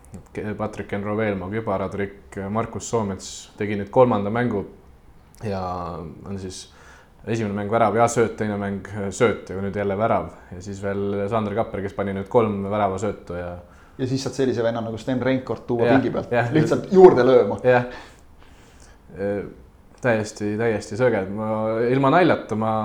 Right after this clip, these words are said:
Speaker 1: korraks analüüsisin seal ja arutasin, äh, ennamisi mängu ajal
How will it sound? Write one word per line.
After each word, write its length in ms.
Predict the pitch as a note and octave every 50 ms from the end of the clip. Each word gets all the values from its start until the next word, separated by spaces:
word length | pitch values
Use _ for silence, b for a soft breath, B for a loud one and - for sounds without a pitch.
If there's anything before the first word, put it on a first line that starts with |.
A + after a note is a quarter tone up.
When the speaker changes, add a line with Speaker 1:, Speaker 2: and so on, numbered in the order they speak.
| A2 A2 G#2+
Speaker 1:
korraks 360 | G#2+ B2+ D3 C#3+ A#2 - -
analüüsisin 800 | - B2+ B2 B2 C3 D3+ D3 B2+ G#2+ G2+ G2+ G2 A2 G2+ G#2 G2+ G2
seal 200 | - A2 G#2 G#2+
ja 60 | A2+
arutasin, 480 | C3 B2+ A2+ - - G2+ G2+ G#2 G#2 G#2 G#2+ G#2+
äh, 400 | G#2+ A2 A2+ G#2+ G#2+ G#2+ G#2+ A2+
ennamisi 840 | A#2+ A#2 G#2+ G#2 G2+ G#2+ G#2+ G#2 A2 G#2 G#2 G2+ G#2 G#2 G#2 G#2 G2+
mängu 420 | G2 A2 A#2 A#2 A#2 G#2 G#2 G2+ A#2
ajal 360 | A#2+ A#2+ A#2 G#2+ G2 F#2+ G2